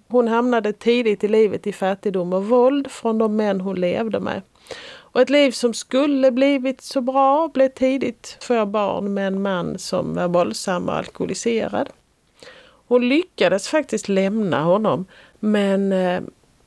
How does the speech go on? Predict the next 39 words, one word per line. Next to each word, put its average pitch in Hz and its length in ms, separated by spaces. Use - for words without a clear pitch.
blev 220 280
mer 208 240
eller 160 120
mindre 196 300
tvingad 185 460
in 180 340
i 180 260
nästa 170 400
äktenskap - 720
med 156 100
en 175 80
make 165 340
som - 180
inte 170 180
var 180 80
ett - 140
dugg 175 260
bättre 190 500
och, - 360
eh, 185 80
dessutom 180 420
ytterligare 170 560
tre 170 420
barn. 190 460
Så 302 180
fattigdom 311 600
och 226 60
ett 220 120
ganska 262 420
eländigt 202 840
liv 202 300
gjorde 190 360
att - 200
författaren 156 880
skämdes 220 640
väldigt 233 280
mycket 196 360
för 175 120
henne. 180 380